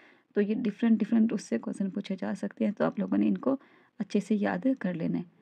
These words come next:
इंशाल्लाह ताला कल से हम नेक्स्ट इसके एमसीक्यू सॉल्व करेंगे। अब हम ये डेली बेसिस पे इसके एमसीक्यूज़ करते रहेंगे, तो आप लोग इन एमसीक्यूज़ को अच्छे से करें। इस्लामियात, मैं बार बार कह रही हूँ, इस्लामियात हो गई, उर्दू हो गई, मैथ,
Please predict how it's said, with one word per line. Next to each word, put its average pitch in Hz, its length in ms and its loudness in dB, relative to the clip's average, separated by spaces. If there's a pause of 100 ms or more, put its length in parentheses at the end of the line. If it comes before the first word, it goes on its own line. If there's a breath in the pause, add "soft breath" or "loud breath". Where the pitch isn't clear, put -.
(200 soft breath)
इंशाल्लाह 196 320 4
ताला 190 220 -2
कल 196 260 -2
से 226 160 0
हम 208 140 4
नेक्स्ट 208 520 4
इसके 208 220 -4
एमसीक्यू 185 380 -4
सॉल्व 170 260 -8
करेंगे। 165 340 -6 (440 loud breath)
अब 220 140 0
हम 226 140 10
ये 240 80 10
डेली 208 360 4
बेसिस 202 320 2
पे - 120 -2
इसके 196 200 -4
एमसीक्यूज़ 190 440 -6
करते - 260 -6
रहेंगे, 202 320 0 (460 soft breath)
तो 220 80 -2
आप 185 240 -4
लोग 208 220 0
इन 208 140 4
एमसीक्यूज़ 190 480 -2
को - 200 -4
अच्छे - 260 -8
से - 140 -6
करें। 170 240 0 (540 soft breath)
इस्लामियात, 220 640 0 (280)
मैं 214 200 4 (120)
बार 202 300 -4
बार 208 160 0
कह 202 180 0
रही 202 80 0
हूँ, 214 80 2
इस्लामियात 196 680 0
हो 98 80 -2
गई, - 160 -2
उर्दू - 340 -4
हो 107 140 0
गई, 104 140 0
मैथ, - 360 -2